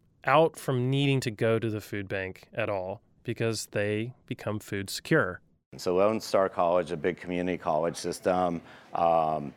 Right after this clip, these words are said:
Speaker 2: lots of first generation college kids, lots of people from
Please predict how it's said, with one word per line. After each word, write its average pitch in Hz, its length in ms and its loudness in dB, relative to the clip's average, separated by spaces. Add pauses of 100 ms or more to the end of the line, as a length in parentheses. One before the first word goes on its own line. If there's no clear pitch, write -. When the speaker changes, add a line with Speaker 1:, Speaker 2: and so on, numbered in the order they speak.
(480)
Speaker 2:
lots 98 320 2
of 101 80 -6
first 95 280 0
generation 87 640 2
college 85 500 0
kids, 85 680 0 (240)
lots 95 280 2
of 87 120 -4
people 90 340 0
from 82 580 0